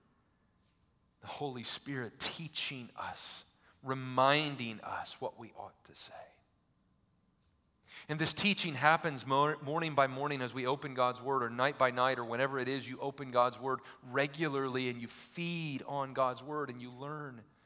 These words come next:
Holy Spirit teaches how we are to respond.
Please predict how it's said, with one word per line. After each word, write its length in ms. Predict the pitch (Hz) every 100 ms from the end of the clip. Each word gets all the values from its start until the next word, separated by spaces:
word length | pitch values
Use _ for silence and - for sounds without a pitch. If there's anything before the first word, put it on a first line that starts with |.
| _ _ _ _ _
Holy 220 | - 151
Spirit 340 | - 139 117 -
teaches 800 | - 160 - - 139 107 - - - _ _ _ _
how 280 | - 139
we 220 | 156 151 147
are 140 | 147
to 160 | - 139
respond. 600 | 123 - - 139 120